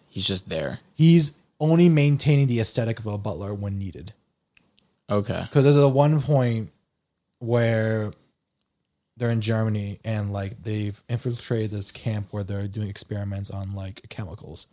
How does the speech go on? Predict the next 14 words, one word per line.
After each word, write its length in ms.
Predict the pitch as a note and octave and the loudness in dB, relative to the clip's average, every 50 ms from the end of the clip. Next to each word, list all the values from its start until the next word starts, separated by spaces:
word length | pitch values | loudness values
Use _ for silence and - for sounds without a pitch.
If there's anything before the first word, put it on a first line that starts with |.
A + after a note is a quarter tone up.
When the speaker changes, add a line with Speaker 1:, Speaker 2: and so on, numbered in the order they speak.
| _ | _
Speaker 1:
Sure. 360 | - - - A2+ F2+ - - - _ - | -4 2 2 4 4 2 0 -6 _ -10
Speaker 2:
And 120 | A2+ G#2+ | -6 -4
they're 80 | A#2 A2 | -2 0
basically 340 | A2+ B2+ B2+ A#2+ - C3 A#2+ | 0 0 0 0 0 0 0
making 260 | A2+ A2+ G#2 A2+ G#2+ | 2 2 2 2 0
the 80 | G#2+ G#2 | -2 -2
prototype 500 | - - A#2+ A2+ A2+ - - A#2 A2 G#2 | -2 -2 0 0 0 0 -2 -2 -2 -2
of, 100 | A2 G2 | -4 -6
like, 200 | G#2 G#2 G2 G#2 | -6 -6 -4 -4
mustard 340 | G#2 G#2 - - - G#2+ G2+ | -2 -2 -2 -4 -6 -6 -6
gas 260 | G#2+ G2+ G2+ F#2+ - | -4 -4 -4 -4 -4
and 80 | G#2 F#2+ | -4 -4
saline. 540 | - - G2+ F#2+ F#2 F2+ E2 C2 D#2 G#2 - _ _ _ - | -4 -4 -6 -8 -10 -12 -12 -14 -14 -16 -18 _ _ _ -12
Speaker 1:
Sure. 340 | - - G2 F2 - - | -4 0 0 0 0 -2